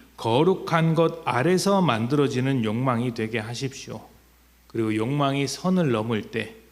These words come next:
지켜야 할 것을 파괴시키려고 할 때 단호히 포기하셔야 합니다. 그것이 우리의 삶을 지키는 길이며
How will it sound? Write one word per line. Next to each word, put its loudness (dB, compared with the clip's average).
지켜야 2
할 0
것을 -2
파괴시키려고 0
할 -2
때 0
단호히 2
포기하셔야 -2
합니다. -10
그것이 -2
우리의 2
삶을 -4
지키는 -4
길이며 -2